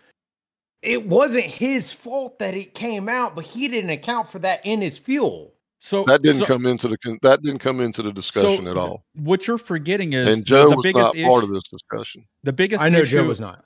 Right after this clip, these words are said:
Speaker 1: I,
Speaker 2: the,
Speaker 1: I am tracking that.
Speaker 2: the one hundred percent biggest issue was the five or six cars that got black flags that lost a whole bunch of positions for no
Speaker 1: Because
Speaker 2: reason.
Speaker 1: somebody could not hold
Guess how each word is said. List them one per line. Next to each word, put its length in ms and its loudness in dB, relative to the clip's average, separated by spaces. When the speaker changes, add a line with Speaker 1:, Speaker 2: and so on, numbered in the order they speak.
Speaker 1:
I, 120 -8
Speaker 2:
the, 140 -4
Speaker 1:
I 40 -4
am 100 -8
tracking 340 -16
that. 80 -14
Speaker 2:
the 60 0
one 220 -4
hundred 300 -4
percent 480 -6
biggest 340 -4
issue 360 -6
was 260 -6
the 180 -8
five 340 -4
or 80 -6
six 320 -10
cars 440 -8
that 100 -6
got 300 -6
black 340 -10
flags 460 -6
that 200 -6
lost 500 -6
a 100 -6
whole 220 -4
bunch 200 -2
of 120 -6
positions 440 -6
for 120 -10
no 140 -4
Speaker 1:
Because 340 2
Speaker 2:
reason. 160 0
Speaker 1:
somebody 1080 -2
could 300 -4
not 420 -6
hold 540 -10